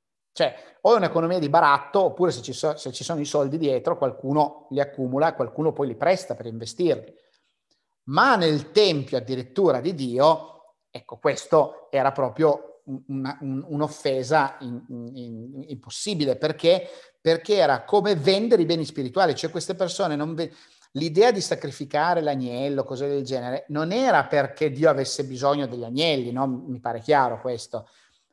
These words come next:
ma era perché Dio voleva che le persone si ri-, ricordassero, gli uomini si ricordassero che tutto ciò che ricevono è un be-, un dono di Dio, e quindi portassero la primizia,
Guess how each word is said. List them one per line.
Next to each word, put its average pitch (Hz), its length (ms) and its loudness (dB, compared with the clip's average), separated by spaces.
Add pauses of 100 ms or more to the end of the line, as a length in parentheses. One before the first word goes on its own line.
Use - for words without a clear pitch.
ma 139 100 2
era 175 140 6
perché 170 300 0
Dio 226 160 4
voleva 165 420 4
che 165 140 -2
le 139 80 -2
persone 208 580 -4
si - 220 -8
ri-, 139 240 -14
ricordassero, 143 1000 -4
gli 135 80 -4
uomini 147 300 2
si - 140 -14
ricordassero 151 640 -2
che 127 100 -8
tutto 202 260 -6
ciò - 160 -6
che 151 120 -4
ricevono 135 920 -2 (440)
è 208 140 0
un 185 200 4
be-, 185 240 0
un 151 180 -2
dono 170 200 0
di 127 120 -4
Dio, 160 300 -2
e 117 60 -4
quindi 214 300 -6
portassero 147 640 -2
la 190 100 2
primizia, 156 680 -8